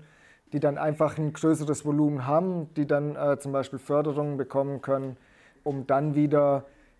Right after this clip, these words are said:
ein, äh, ein Produkt wirklich anbieten zu können. Also es braucht dann einen Zusammenschluss auf irgendeiner Ebene.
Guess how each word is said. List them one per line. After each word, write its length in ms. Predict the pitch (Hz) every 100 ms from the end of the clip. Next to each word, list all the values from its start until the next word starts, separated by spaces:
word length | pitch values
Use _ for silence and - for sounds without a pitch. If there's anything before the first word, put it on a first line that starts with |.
| _ -
ein, 340 | 147 143 143
äh, 400 | 143 143 135 135 - 143
ein 100 | 131
Produkt 480 | - 131 151 151 147
wirklich 320 | 143 131 139
anbieten 400 | 131 127 120 127
zu 140 | -
können. 360 | - 123 117 107 _ _ _
Also 160 | - 127
es 80 | 117
braucht 280 | 143 139 151
dann 140 | 139
einen 40 | 123
Zusammenschluss 680 | 123 127 143 127 135 117
auf 140 | 120 143
irgendeiner 560 | 127 123 123 120 117 113 _ _ _ -
Ebene. 420 | 135 131 127 120